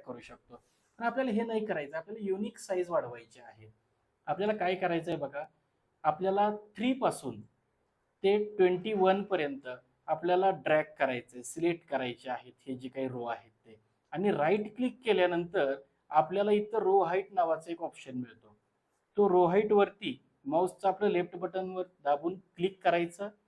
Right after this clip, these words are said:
क्लिक केल्यानंतर आत्ताची हाईट किती आहे, तर फिफ्टीन पॉइंट सेव्हन्टी फाईव्ह, ती आपल्याला डबल करायची आहे, म्हणजे थर्टी करायची आहे. इथं तुम्ही थर्टी टाईप करा. हे बघा, कॉलम ही आपली रो हाईट जी आहे ती आपली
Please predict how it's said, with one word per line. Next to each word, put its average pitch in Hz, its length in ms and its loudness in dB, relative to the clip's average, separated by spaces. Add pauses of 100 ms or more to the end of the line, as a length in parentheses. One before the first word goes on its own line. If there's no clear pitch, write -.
(340)
क्लिक 254 260 -2
केल्यानंतर 233 500 0
आत्ताची 226 460 2
हाईट 214 280 -4
किती 220 220 -6
आहे, 170 340 0 (400)
तर 208 100 0 (120)
फिफ्टीन 214 520 -4
पॉइंट 214 260 0
सेव्हन्टी 160 460 -2
फाईव्ह, 123 340 -8 (420)
ती 214 40 2
आपल्याला 220 320 0
डबल 202 320 4
करायची 143 380 0
आहे, 127 60 -12
म्हणजे 151 200 -8 (140)
थर्टी 180 300 -4
करायची 160 440 -2
आहे. 135 80 -12 (240)
इथं 165 140 -4
तुम्ही 214 240 -2 (120)
थर्टी 190 260 -2
टाईप 202 300 -2
करा. 151 220 0 (500)
हे 170 40 -8
बघा, 160 280 0 (400)
कॉलम 165 360 0 (380)
ही 170 120 -2
आपली 147 240 -2
रो 151 180 0
हाईट 165 260 0
जी 160 160 0
आहे 151 200 2
ती - 160 -2
आपली 240 320 -2